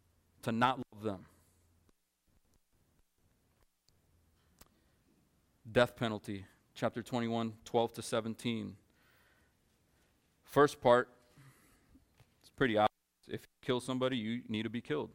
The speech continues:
That's back in Genesis. He's not, this is not new. This is right, right off the boat, right off the ark. God says, "Hey, by the way, man is created in God's image, and if somebody kills that image, they should be, you don't kill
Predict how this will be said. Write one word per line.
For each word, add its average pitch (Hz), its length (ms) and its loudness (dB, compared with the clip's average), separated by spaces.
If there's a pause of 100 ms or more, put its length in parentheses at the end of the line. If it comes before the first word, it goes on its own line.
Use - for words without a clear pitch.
(160)
That's 139 160 0
back 117 260 -2
in 123 80 -4
Genesis. 117 460 -4
He's 139 180 -8
not, 110 240 -8
this 131 160 -4
is 127 80 -8
not 117 220 -2
new. 123 220 -4 (600)
This 113 180 -4
is 98 160 -12
right, 123 280 4
right 156 180 8
off 170 180 6
the 160 60 -2
boat, 143 320 6
right 143 220 8
off 156 180 6
the 139 120 2
ark. - 360 2 (280)
God 107 220 4
says, 107 180 -2
"Hey, 147 120 6
by 131 200 6
the 131 80 2
way, 127 320 2 (240)
man 139 260 2
is 139 80 -2
created 139 380 0
in 120 100 -2
God's 113 300 4
image, 120 360 -2
and 107 100 -4
if 101 60 -10
somebody 131 320 -4
kills 147 320 -2
that 143 160 2
image, 156 280 -2
they 117 120 0
should 113 160 -12
be, 101 80 -12 (800)
you 131 160 -2
don't 139 160 -2
kill 120 320 -2